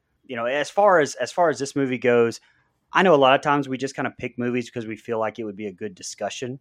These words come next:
or whatever. But this is definitely not one of those times for me. I, I love this movie. I, I love the sequel too, actually, but we'll cover that another time. Um, it doesn't hurt that, you know, even bef-, um, before I saw this movie, I loved Krasinski and Emily Blunt,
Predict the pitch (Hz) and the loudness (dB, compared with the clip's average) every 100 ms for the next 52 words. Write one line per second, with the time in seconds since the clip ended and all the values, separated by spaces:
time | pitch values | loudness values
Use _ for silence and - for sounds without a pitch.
0 | _ 120 120 120 123 127 _ _ _ _ | _ -4 0 0 0 -2 _ _ _ _
1 | 139 214 240 233 - 156 147 123 110 117 | 0 0 0 0 2 2 2 -4 0 0
2 | 127 139 131 131 123 131 127 - 113 117 | 0 -4 -4 -4 -4 -6 -6 -8 -8 -6
3 | 123 - _ 101 104 117 143 120 98 90 | -8 -12 _ -4 0 4 6 4 2 -4
4 | - 78 - _ _ _ - 110 110 117 | -14 -20 -20 _ _ _ -4 -2 0 2
5 | 127 127 120 - 131 117 104 - 120 107 | 4 4 0 -6 -6 -6 -10 -8 -4 -4
6 | 101 - 104 98 107 - - - 135 123 | -4 -8 -12 -8 -8 -10 -18 -4 -2 -2
7 | 110 101 98 98 98 113 101 95 - _ | -2 -2 -4 -6 -8 -6 -6 -8 -14 _
8 | _ - 120 113 101 - - 165 202 - | _ -4 0 0 -4 -6 0 4 4 2
9 | - 165 - 123 120 120 123 117 139 143 | 2 2 2 2 2 0 -2 -2 -2 -4
10 | 135 - - 120 107 135 101 - 143 120 | -4 -8 -8 -10 -4 -2 -2 2 2 2
11 | 92 101 98 110 117 113 - 110 110 104 | -2 -8 -2 0 0 -2 -4 -12 -10 -10
12 | - 110 104 107 107 104 104 107 107 | -8 -6 -6 -4 -6 -6 -6 -6 -8